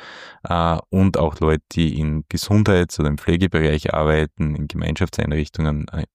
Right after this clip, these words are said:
arbeiten und so weiter und so fort. Also die Impfung ist sehr empfehlenswert. Ich lasse mich jedes Jahr Influenza impfen. Ich lasse mich meistens im November impfen. Dann ist der Impfschutz stärksten, wenn eben die Saison beginnt. Das dauert ein paar Wochen, bis,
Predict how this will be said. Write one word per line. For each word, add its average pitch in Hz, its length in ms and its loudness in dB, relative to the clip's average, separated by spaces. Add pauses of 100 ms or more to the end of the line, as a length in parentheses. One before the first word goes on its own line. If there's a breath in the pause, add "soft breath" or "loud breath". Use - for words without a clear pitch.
arbeiten 78 440 -2
und 71 140 -4
so - 140 -8
weiter - 280 -8
und - 120 -8
so - 100 -14
fort. - 260 -10 (720 loud breath)
Also 98 200 4
die 95 220 2
Impfung 104 260 2
ist 92 220 2
sehr 98 100 2
empfehlenswert. 90 840 0
Ich - 160 -6
lasse 78 220 -2
mich 85 140 -6
jedes 78 320 0
Jahr 73 160 0
Influenza 78 560 -6
impfen. 80 460 -6 (420 loud breath)
Ich - 160 -10
lasse 98 180 -2
mich 98 100 -2
meistens 82 520 -4
im 95 100 0
November 87 480 0
impfen. 104 640 -2 (100)
Dann 78 140 0
ist - 160 -4
der - 100 -2
Impfschutz - 920 -6
stärksten, 87 840 -2
wenn 71 220 -4
eben 71 140 0
die - 100 -4
Saison 71 460 -2
beginnt. - 640 0
Das - 180 -14
dauert - 300 -2
ein - 40 -10
paar - 220 -4
Wochen, - 360 -4
bis, - 220 -8